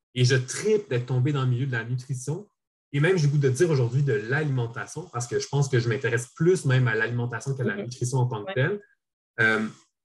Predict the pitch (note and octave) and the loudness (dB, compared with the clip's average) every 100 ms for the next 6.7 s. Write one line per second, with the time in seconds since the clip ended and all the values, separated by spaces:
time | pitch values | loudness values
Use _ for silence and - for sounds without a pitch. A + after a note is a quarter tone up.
0 | _ _ _ - C3 C#3 C3 A3 A3+ C#3 | _ _ _ 2 4 4 2 2 4 2
1 | B2+ B2+ A#2+ C3+ B2+ B2+ A#2+ A2+ A#2+ C#3 | 4 4 4 4 4 4 2 2 2 2
2 | G3+ B2+ - A#2 - F#3+ C3+ B2+ D3+ F3+ | 0 -2 -4 -6 -4 0 2 2 2 -4
3 | - - B2 B2 - - D3 - C3 B2 | -10 -14 -6 -6 -6 -8 -6 -4 -2 -2
4 | - A#2 - _ _ _ _ _ _ _ | -2 -6 -8 _ _ _ _ _ _ _
5 | _ - B2+ B2 D#3+ E3 - B2 B2+ C#3+ | _ -2 -2 2 2 0 -2 -4 -2 -2
6 | - G3+ F#3+ F3 F#3+ D#3 B2 | 2 2 2 -2 -4 -6 -10